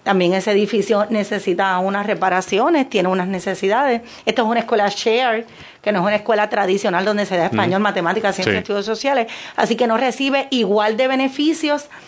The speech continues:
Speaker 1: que recibe un, una escuela tradicional, ni, ni los fondos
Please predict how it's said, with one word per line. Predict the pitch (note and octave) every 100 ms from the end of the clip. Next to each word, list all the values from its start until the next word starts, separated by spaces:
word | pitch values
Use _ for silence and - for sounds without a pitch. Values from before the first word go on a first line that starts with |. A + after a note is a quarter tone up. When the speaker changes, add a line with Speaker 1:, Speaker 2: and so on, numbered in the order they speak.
| - -
Speaker 1:
que | A#3
recibe | A3+ G#3+ G#3 A#3 A3+ - - - -
un, | G#3+ G#3+ G#3 -
una | A3 G3+ G3+
escuela | A3+ A3+ A3+ A3 A3 G#3+ F#3+ G3
tradicional, | G#3+ G#3 G3+ G#3+ G#3+ C#4 F4
ni, | D4 A#3+ A#3 A3 G#3+ A#3
ni | G#3+
los | G3+ F#3 -
fondos | - A#3+ E4 F#4 F#4 F#4 -